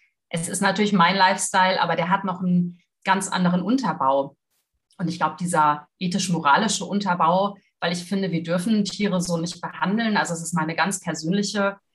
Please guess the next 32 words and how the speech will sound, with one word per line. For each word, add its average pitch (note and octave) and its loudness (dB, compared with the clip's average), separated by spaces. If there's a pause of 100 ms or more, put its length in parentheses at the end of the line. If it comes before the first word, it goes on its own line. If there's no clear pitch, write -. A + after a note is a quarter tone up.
(280)
ähm, F#3+ 2
Ansicht. G3+ 2
Und F3+ -4
für F3+ -2
mich F3 4
haben F3+ 0
die F3 -8
Tiere G3 -4
eben F3 0
auch F3 2
eine F#3 4
Seele, F3 0
weil E3 6
sie F3 -2
eben F3 -4
genauso E3 4
wie F#3 -6
wir, A#3 2 (640)
also - -6
aus F3+ -2
Energie F#3 0
bestehen A3 -2
sozusagen, F#3+ -2
beziehungsweise E3+ -2
wir F3 0
einfach D#3+ -4
auch - -6
mit F3 0
denen E3 -6
verbunden E3 -4
sind. - -10
Und D#3+ -14